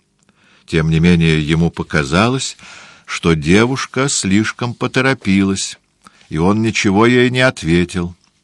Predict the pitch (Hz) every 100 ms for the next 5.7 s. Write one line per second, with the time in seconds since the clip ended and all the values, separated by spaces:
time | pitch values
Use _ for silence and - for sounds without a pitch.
0 | _ _ _ _ - - 82 107 117 113
1 | 110 101 95 110 104 104 123 - 95 76
2 | - - - - - 123 147 120 127 127
3 | 131 - 107 107 110 110 127 117 113 -
4 | - _ - 92 - 78 101 98 95 90
5 | 92 - 80 78 67 - -